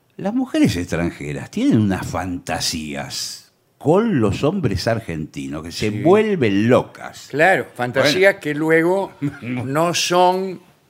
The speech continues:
Speaker 2: eh,
Speaker 1: Sí.
Speaker 2: correspondidas por la realidad.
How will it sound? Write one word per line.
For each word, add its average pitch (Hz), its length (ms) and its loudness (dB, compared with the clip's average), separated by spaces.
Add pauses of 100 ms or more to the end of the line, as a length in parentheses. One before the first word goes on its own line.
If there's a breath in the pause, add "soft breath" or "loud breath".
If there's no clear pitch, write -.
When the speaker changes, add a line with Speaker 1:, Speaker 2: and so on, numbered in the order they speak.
(440)
Speaker 2:
eh, 107 600 -6
Speaker 1:
Sí. 143 480 2
Speaker 2:
correspondidas 147 880 4
por 151 240 0
la 127 160 0
realidad. 127 680 2